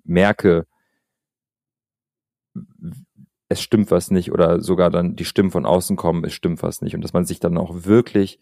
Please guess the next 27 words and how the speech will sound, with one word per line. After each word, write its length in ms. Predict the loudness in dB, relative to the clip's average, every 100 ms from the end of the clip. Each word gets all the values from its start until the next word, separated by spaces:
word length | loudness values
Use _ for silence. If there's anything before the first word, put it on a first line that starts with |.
| _ _ -4
im 160 | -4
Herzen 580 | 0 2 2 0 -6 -4
mal 220 | -2 0
damit 240 | 0 -2 -4
auseinandersetzt, 760 | -4 0 2 2 0 -2 -6 _
was 280 | -4 -4 -4
genau 340 | -2 0 -2
ist 200 | -4 -6
jetzt 360 | -8 -8 -12 -16 _
falsch, 400 | -2 0 0 -2
was 160 | -6
genau 240 | -4 0 2
läuft 340 | 4 2 0
jetzt 180 | -6 -4
falsch 280 | -2 -2 -4
und 220 | -16 -14 -6
wie 160 | -4
genau 420 | -2 0 2 0 -2 _ _ -6
kann 160 | 0
ich 140 | 0 2
daran 300 | -2 0 -4
arbeiten. 520 | -2 0 0 -2 -6
Weil 120 | -8
ich 100 | -6
glaube, 260 | -2 0 0
jeder 240 | -2 -4
Mensch 380 | -2 -2 -4 -10